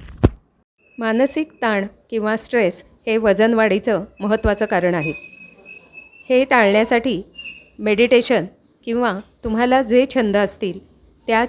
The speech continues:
छंदासाठी, तुमच्या आवडीच्या गोष्टीसाठी दिवसाकाठी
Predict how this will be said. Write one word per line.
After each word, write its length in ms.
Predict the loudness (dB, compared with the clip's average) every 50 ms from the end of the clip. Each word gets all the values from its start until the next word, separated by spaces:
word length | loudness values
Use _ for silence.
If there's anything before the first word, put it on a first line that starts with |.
| 0
छंदासाठी, 640 | -2 0 0 2 2 2 2 0 -2 -2 -4 -10 -10 -12 _ _ _ -20 -14 -8
तुमच्या 320 | -6 -6 -4 -2 0 0 0
आवडीच्या 680 | 0 0 0 2 2 2 0 0 0 0 0 0 0 -4 -6 -14 -16 -8 -4
गोष्टीसाठी 760 | -4 -4 -4 -2 -4 -2 0 2 0 0 0 -2 -4 -6 -6 -12 _ _ -20 -20 -20 _ _ -2
दिवसाकाठी 680 | 0 0 0 2 2 0 2 2 0 0 0 -4 -4 -6